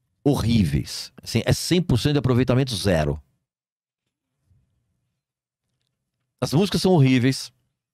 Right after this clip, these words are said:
Ela não canta nada. Os shows dela são pavorosos.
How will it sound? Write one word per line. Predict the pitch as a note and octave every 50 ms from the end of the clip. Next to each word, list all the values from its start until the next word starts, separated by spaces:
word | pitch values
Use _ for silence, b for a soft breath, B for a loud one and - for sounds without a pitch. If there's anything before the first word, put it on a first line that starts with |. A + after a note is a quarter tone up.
| _ _ _ _ _ _ _
Ela | F#3 G#3 G3
não | F3+ E3
canta | - D#3+ C#3+ D#3+ C#3+
nada. | C3 B2 A#2+ A#2 A2 A2+ A2+ A#2+ - _ _ _ _ _ _ _ _ _ _ _ _ _ _ _ _ _ _ _ _ _ _ _ _ - _ _ _ _ _ _ _ _ _ _ _ _
Os | -
shows | - - - A3 G3 F3+ D3+ A2+
dela | A#2+ B2 A#2 A#2
são | A2 - C3 A#2+ - - - _ _ _
pavorosos. | F3 E3 C#3+ C#3+ B2 A2+ A2 A2 A2 G#2+ G#2+ G#2 G2+ - - - -